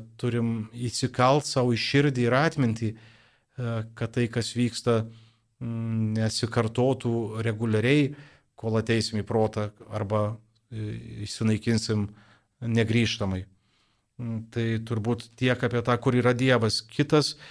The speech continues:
e, klausimo, e, kita klausimo dalis arba klausimų grupė, kurią, kaip minit, girdit dažnai ir čia, ir aš girdžiu, ir visi girdim,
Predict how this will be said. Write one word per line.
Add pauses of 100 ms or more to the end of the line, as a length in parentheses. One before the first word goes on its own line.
(420)
e,
klausimo,
e,
kita
klausimo
dalis
arba
klausimų
grupė, (640)
kurią,
kaip
minit,
girdit
dažnai (140)
ir
čia, (120)
ir
aš
girdžiu,
ir
visi
girdim,